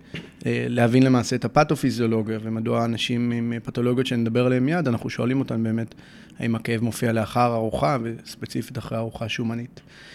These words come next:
אז אם למעשה צריך לזכור את ארבע המחלות, אה, השפירות שחשובות ל-, לכל סטודנט, אה, אה, ולכל מי שנמצא ב-, במחלקת, אה, כירורגיה כללית, פותחים כמובן בביליארי קוליק.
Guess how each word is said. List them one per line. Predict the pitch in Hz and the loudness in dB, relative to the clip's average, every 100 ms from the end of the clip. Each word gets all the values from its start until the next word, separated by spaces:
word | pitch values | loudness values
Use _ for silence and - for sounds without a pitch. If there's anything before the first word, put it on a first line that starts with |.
| - - | -16 -6
אז | 117 | 2
אם | 160 | 6
למעשה | 170 147 - 139 | 8 8 6 2
צריך | - 123 127 - | 4 4 4 2
לזכור | 120 - - 135 127 | 0 -2 4 4 4
את | 117 127 | 2 0
ארבע | 120 120 123 117 117 - - - | 0 2 2 2 0 -8 -20 -8
המחלות, | 117 113 - 123 143 151 131 | -2 -2 0 2 2 2 0
אה, | 117 117 120 123 120 | -4 -4 -8 -8 -8
השפירות | 117 117 - 123 120 | -8 -6 -2 0 0
שחשובות | - 127 139 127 139 127 | 0 0 2 4 2 0
ל-, | 123 120 | -6 -6
לכל | 127 127 | -2 -2
סטודנט, | - 123 120 117 107 | 0 -2 0 0 -2
אה, | 120 120 117 - - - - | -4 -6 -8 -14 -20 -20 -14
אה, | 120 117 | -8 -6
ולכל | 117 - 127 | -6 -4 0
מי | 123 | 0
שנמצא | 123 117 117 117 117 120 120 123 131 | 0 -2 -2 -4 -6 -4 -2 2 2
ב-, | 117 113 113 117 123 | 2 0 -2 -6 -4
במחלקת, | 117 113 117 117 127 123 | -4 -2 -4 -6 -8 -6
אה, | 120 120 - | -6 -8 -4
כירורגיה | 127 120 120 | 0 2 2
כללית, | - 117 123 196 - - - - - _ - | 0 0 2 2 -2 -20 -20 -20 -20 _ -6
פותחים | 123 - 127 | -4 0 2
כמובן | 117 120 110 117 117 | 4 2 2 0 0
בביליארי | 110 110 117 117 113 | 0 0 0 2 0
קוליק. | 107 117 107 - | -4 -6 -8 -14